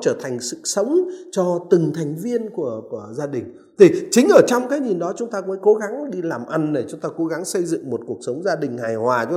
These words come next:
Nhưng mà tất cả đều, đều đặt ở dưới cái nhiệm vụ loan báo tin mừng nước Thiên Chúa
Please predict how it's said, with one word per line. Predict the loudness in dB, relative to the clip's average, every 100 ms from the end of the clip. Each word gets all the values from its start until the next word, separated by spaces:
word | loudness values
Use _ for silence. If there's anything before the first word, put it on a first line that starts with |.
| -4 -8 -4
Nhưng | 2
mà | 2 4
tất | 0 0
cả | -2 0
đều, | 4 8 8 6 0 -10 -18 -20 -10
đều | -8 -6 -8 -10
đặt | -12 -12 -12
ở | -12 -10
dưới | -6 -2 -4
cái | -4 -8 -6 -4
nhiệm | -4 -2 2
vụ | 2 4 0 0 -8 _ 6
loan | 8 6 2
báo | 0 0 -2 -2
tin | -8 -2 4
mừng | 4 4
nước | 0 -4 -4
Thiên | -6 -6
Chúa | -8 -6 -6